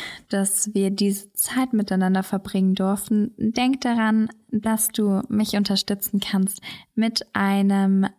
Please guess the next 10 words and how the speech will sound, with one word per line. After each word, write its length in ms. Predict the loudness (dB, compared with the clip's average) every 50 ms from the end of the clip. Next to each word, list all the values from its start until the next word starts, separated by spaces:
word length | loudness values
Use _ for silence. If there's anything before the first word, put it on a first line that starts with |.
| _ _ _ _ _ _ _ _
Abo 540 | -2 -2 0 0 0 0 0 0 0 0 -2 -4 -4
auf 240 | -4 -2 -2 -2 -4
Spotify, 960 | -6 -4 -2 -2 -2 -2 -2 -2 -4 -4 -4 -2 -2 0 0 2 0 0 -2 -2
einer 320 | -2 0 2 2 2 2 0
Bewertung 800 | 0 0 0 0 2 2 0 0 -2 -2 0 0 2 2 0 -2 -6 -18 -20 -16 _ -4
bei 160 | -4 -2 -2
iTunes 760 | -2 -2 -2 -2 -4 -4 -2 0 2 2 2 2 2 0 -2 -6 -14 -20 -20 _ _ _ _ _ _ -4
oder 600 | -2 0 0 0 0 0 0 0 2 0 -2 -4 -8 _ _ _ _ _ _ _ _ _ _ _ _ _ _ _ _ _ _ _
abonniere 420 | -2 -2 0 2 2 4 4 4 4
mich 360 | 2 2 2 0 -2 -4 -8